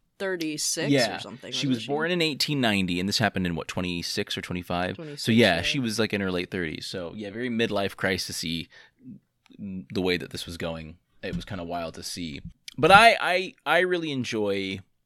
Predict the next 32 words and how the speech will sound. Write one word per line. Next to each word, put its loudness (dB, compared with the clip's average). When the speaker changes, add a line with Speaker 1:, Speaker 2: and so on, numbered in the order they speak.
Speaker 2:
I, 0
I -2
started -4
listening -6
to -6
the -6
audiobooks, 0
much 2
like 0
I 2
did -4
for, -4
um, -2
Sherlock -4
Holmes. -6
I -2
listened 0
to 0
the 2
audiobooks, -2
um, -6
a, -6
a -6
couple -6
years -4
ago, -2
I -2
think -8
twenty -4
sixteen -4
or -2
seventeen. -4